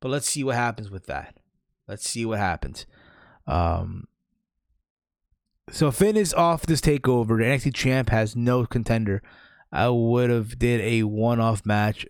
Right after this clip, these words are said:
Finn, uh, Finn versus Escobar. Apparently, Finn Balor, in case you guys don't know, uh, is still recovering from this broken jaw injury,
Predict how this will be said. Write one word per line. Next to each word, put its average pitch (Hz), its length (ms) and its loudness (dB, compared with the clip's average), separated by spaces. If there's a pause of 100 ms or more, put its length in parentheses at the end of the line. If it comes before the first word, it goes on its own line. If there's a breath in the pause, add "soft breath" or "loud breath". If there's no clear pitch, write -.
(140)
Finn, 117 440 -2 (120)
uh, 120 100 -6
Finn 113 260 -6
versus - 300 -8
Escobar. 98 560 -8 (400 soft breath)
Apparently, 302 560 2
Finn 190 300 0
Balor, 127 320 2
in 120 60 -4
case 139 260 -4
you 160 80 -6
guys 135 320 0
don't 117 320 -2
know, 104 420 -4 (580 soft breath)
uh, 120 320 0
is 123 120 -6
still 196 500 2
recovering 151 480 0
from 135 160 -8
this 110 140 -10
broken 117 420 -4
jaw 101 220 -4
injury, 98 520 -8